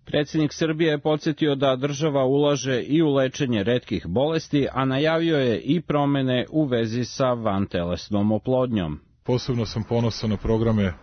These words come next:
Speaker 2: vantelesne oplodnje koje ćemo da finansiramo za sve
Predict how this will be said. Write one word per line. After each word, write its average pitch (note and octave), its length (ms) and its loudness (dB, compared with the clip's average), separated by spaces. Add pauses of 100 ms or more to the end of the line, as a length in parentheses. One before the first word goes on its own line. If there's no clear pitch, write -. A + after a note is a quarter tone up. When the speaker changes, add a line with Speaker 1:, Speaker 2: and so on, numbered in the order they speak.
Speaker 2:
vantelesne A#2 640 0
oplodnje A2+ 540 -2 (180)
koje A2 180 -2
ćemo G#2 420 -2 (200)
da A2 120 -2
finansiramo A#2 840 0 (180)
za G#2 280 -4
sve D3+ 280 0